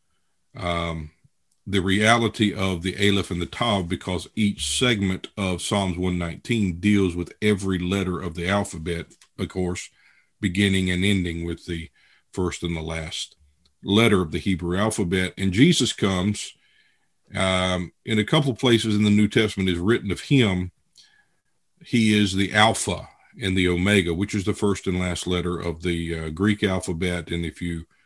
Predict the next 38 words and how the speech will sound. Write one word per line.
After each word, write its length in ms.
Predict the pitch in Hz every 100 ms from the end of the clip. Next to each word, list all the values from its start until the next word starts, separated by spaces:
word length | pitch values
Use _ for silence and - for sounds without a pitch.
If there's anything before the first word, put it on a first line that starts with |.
| _ _ _ _ _ -
um, 420 | 87 85 82 85
look 200 | 104 117
at 140 | 110 87
that, 260 | 90 87 -
it's, 340 | 92 - - -
it's 160 | 92
speaking 440 | - - 107 95 95
of 160 | 90
the 100 | 82
reality 680 | 85 85 90 101 98 87 92
of 140 | 87 80
the 200 | 90 92
Aleph 200 | 87 -
and 100 | 78
the 60 |
Tav. 560 | - - 110 80 - - - _ _ _ - 95
Uh, 320 | 87 85 85
we 140 | 101
did 180 | 104 110
a 60 | 92
bunch 320 | 101 98 98
of 180 | 82 -
teaching 380 | 104 85 87
on 220 | 85 85 85
that, 240 | 80 80 _ -
uh, 300 | 85 85 82 - -
on 160 | 90
the 60 | 82
podcast. 800 | - 87 82 - 85 85 82 -
And, 180 | 85 85 _ _ _ _ _ _ _ _ -
um, 540 | 92 85 80 78 73 _ - _ _ _ _ - -
during 240 | 113 123 110
that 140 | 104
June 220 | 95 101
conference, 440 | 92 98 90 92 92
we 220 | 90 85
introduced 500 | 82 69 107 101 -
it. 160 | 92